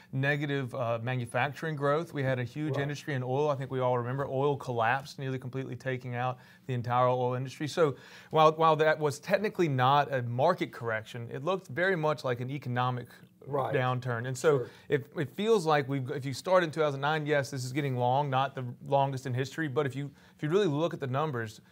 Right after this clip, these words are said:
Speaker 1: we're just at the beginning of a new possible bull run. And you look, and it comes out in the earnings. Earnings growth second quarter is looking to be twenty-four point six percent. That's nothing, that's not what you see at the end of a t-, of a run. That's something you see at the beginning because companies are just now growing. Take, for example,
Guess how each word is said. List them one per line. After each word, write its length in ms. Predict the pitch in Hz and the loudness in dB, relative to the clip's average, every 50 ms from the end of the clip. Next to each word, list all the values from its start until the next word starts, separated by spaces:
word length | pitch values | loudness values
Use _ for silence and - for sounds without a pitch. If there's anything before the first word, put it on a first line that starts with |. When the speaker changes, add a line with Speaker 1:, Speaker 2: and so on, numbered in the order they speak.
| _ _ _ - | _ _ _ -6
Speaker 1:
we're 120 | 143 143 135 | -4 -2 0
just 200 | 156 190 190 170 | -2 -2 -4 -4
at 40 | |
the 80 | 151 143 | -6 -6
beginning 520 | 127 120 113 143 156 156 139 120 113 113 - | -6 -4 -4 -2 -2 -2 -2 -4 -4 -6 -4
of 300 | 131 120 120 120 113 - | -2 0 0 0 0 -2
a 120 | - 127 | -4 -4
new 400 | 123 127 135 151 175 190 180 147 | -2 0 0 2 2 2 2 0
possible 460 | 127 - - 135 131 123 - - 120 | -2 -2 -2 -2 -2 -2 -4 -8 -10
bull 280 | 113 110 120 117 113 113 | -8 -6 -4 -4 -4 -4
run. 300 | 117 113 113 110 110 117 | -4 -4 -4 -4 -6 -6
And 140 | 143 143 151 | -4 -2 0
you 80 | 160 | 2
look, 180 | 170 190 185 175 | 2 2 2 2
and 100 | 156 151 | 0 0
it 160 | 151 143 131 | 0 -2 -6
comes 240 | - - 180 175 151 | -6 -6 -4 -2 0
out 120 | 160 151 | 0 0
in 40 | 151 | 0
the 80 | 139 131 | 0 0
earnings. 340 | 139 170 175 147 - 110 123 | 0 -2 -2 -4 -6 -4 -2
Earnings 300 | 131 139 147 147 135 123 | -2 -2 -2 -4 -6 -4
growth 240 | 135 135 143 139 | -2 -2 -2 -4
second 280 | - - 139 139 131 135 | -4 -4 -4 -4 -4 -6
quarter 280 | - 151 165 180 170 123 | -8 -6 -4 -2 -2 -2
is 140 | 110 104 | -4 -4
looking 140 | 127 127 131 | -8 -8 -8
to 60 | 127 | -6
be 100 | 123 127 | -8 -8
twenty-four 580 | 120 - - 135 135 143 139 139 - 135 143 135 | -10 -10 -8 -8 -6 -6 -6 -8 -6 -4 -4 -4
point 260 | 135 139 135 131 127 | -4 -6 -6 -6 -8
six 280 | - - 147 143 135 - | -8 -8 -8 -8 -8 -8
percent. 520 | - 131 120 - - 156 160 127 104 - - - - - - - | -12 -14 -12 -10 -8 -8 -8 -8 -10 -14 -20 -20 -20 -20 -12 -4
That's 240 | 147 147 151 - - | -2 -2 -2 -2 -2
nothing, 580 | 135 135 143 156 160 - 165 156 147 143 131 - 143 | -2 0 0 0 0 -2 -4 -6 -6 -6 -8 -8 -8
that's 220 | 135 135 127 131 165 | -8 -8 -6 -4 -2
not 140 | 175 175 | -4 -2
what 80 | 143 151 | -2 -4
you 100 | 143 139 | -6 -6
see 180 | 131 - 170 156 | -6 -4 -4 -6
at 80 | 127 | -4
the 160 | 120 123 131 - 151 | -4 -6 -8 -6 -4
end 460 | 143 147 151 139 123 120 113 113 - - - _ _ - | -2 -2 0 0 -2 -4 -6 -10 -12 -16 -20 _ _ -10
of 180 | - - 123 120 | -4 -4 -2 -2
a 40 | 120 | -2
t-, 200 | 110 - 135 - | -4 -6 -6 -4
of 160 | 139 127 117 | -4 -4 -4
a 40 | 123 | -4
run. 300 | 120 120 117 113 113 117 | -4 -2 -2 -4 -4 -4
That's 140 | 127 123 - | -6 -6 -6
something 260 | 175 160 151 147 131 | -6 -6 -6 -4 -4
you 80 | 127 | -4
see 140 | 123 - 147 | -4 -6 -6
at 60 | 131 | -6
the 60 | 123 123 | -6 -6
beginning 200 | 131 165 165 143 | -6 -6 -6 -6
because 200 | 117 - 123 - | -6 -6 -8 -8
companies 460 | - - 156 151 - 143 127 123 127 - - - - - | -6 -6 -6 -4 -4 -6 -6 -6 -8 -10 -18 -20 -10 -4
are 120 | - 131 | -4 -2
just 280 | 127 127 151 151 - - | 0 2 0 0 0 0
now 140 | 143 139 135 | 0 0 2
growing. 300 | 127 143 156 151 135 113 | 2 2 2 2 0 -2
Take, 160 | 135 131 123 | -2 -2 -2
for 60 | 127 | -2
example, 280 | 120 120 131 120 127 | -4 -4 -4 -4 -4